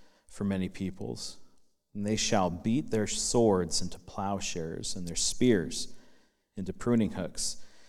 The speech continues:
Nation shall not lift up sword against nation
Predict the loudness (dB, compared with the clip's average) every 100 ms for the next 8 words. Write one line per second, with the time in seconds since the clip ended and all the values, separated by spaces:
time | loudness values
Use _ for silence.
0 | _ -2 4 6 6 4 4 6 8 10
1 | 10 10 8 8 6 6 6 10 10 10
2 | 8 6 6 6 6 2 -2